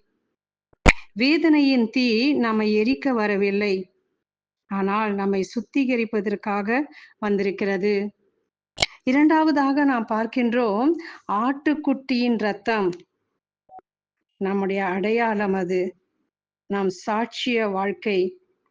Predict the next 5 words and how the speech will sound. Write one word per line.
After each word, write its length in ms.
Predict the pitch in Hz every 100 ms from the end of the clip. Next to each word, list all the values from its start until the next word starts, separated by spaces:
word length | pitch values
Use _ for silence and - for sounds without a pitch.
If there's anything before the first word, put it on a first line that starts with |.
| _ _ _ -
இவர்கள் 500 | 254 269 269 285 277
தங்கள் 380 | 262 240 233 214 220
ஆடைகளை 600 | 262 285 294 269 254 233 202 277 339 - - -
ஆட்டுக்குட்டியின் 1000 | 220 269 277 302 302 277 269 277 254 247
இரத்தத்தில் 760 | 214 214 208 247 233 262 233